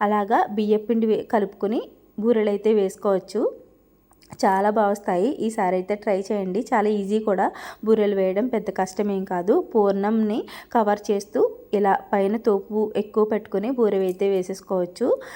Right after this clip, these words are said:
ఇంకా నా ప్రసాదాలు అయితే అన్నీ రెడీ అయిపోయాయి. పూర్ణాలు వేసిన తర్వాత గారెలు కూడా వేసేసాను. గారెలు కూడా చాలా బాగా వచ్చాయి. చూడండి,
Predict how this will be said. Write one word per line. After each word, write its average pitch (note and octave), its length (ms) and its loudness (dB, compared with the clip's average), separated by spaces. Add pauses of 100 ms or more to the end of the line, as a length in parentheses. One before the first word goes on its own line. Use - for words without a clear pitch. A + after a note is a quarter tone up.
(220)
ఇంకా A3 240 2
నా G#3 80 4 (100)
ప్రసాదాలు G3+ 540 2
అయితే F#3 200 0 (140)
అన్నీ G3 320 0
రెడీ F#3+ 200 0 (100)
అయిపోయాయి. F#3 440 0 (120)
పూర్ణాలు G3+ 440 2
వేసిన G3 320 -2
తర్వాత F#3 280 -2 (160)
గారెలు G3+ 420 0
కూడా F#3+ 220 2
వేసేసాను. F3+ 520 -4 (420)
గారెలు G3+ 380 2
కూడా G3+ 160 2 (120)
చాలా G3 340 2
బాగా F#3+ 180 2
వచ్చాయి. G#3 320 -2
చూడండి, G3+ 380 0